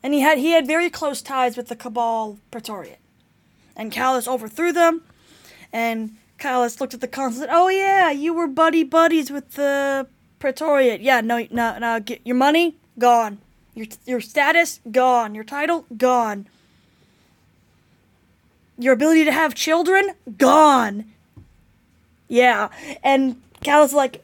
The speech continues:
"Go into the desert and never return. Adios," and just kinda exiles him. Consul kinda goes, la-di-da-di-da-di-da.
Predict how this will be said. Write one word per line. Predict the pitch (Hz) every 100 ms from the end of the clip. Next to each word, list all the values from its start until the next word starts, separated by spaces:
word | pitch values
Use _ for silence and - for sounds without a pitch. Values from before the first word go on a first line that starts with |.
| 240
"Go | 294 302 339
into | 302
the | 294
desert | 247 285 262 254 226 _
and | 262 254
never | 262 277
return. | 262 254 254 233 196 156 _ -
Adios," | 277 277 254 240 202 - - -
and | 220 214
just | 226 220 _
kinda | 285 277 214 208 _ _ _
exiles | - 262 - 208 180 -
him. | - _ _ _ - - - _ - - _ _
Consul | 294 330 339 320
kinda | 320 302
goes, | 277 269 269 339
la-di-da-di-da-di-da. | 330 330 285 269 240 233 220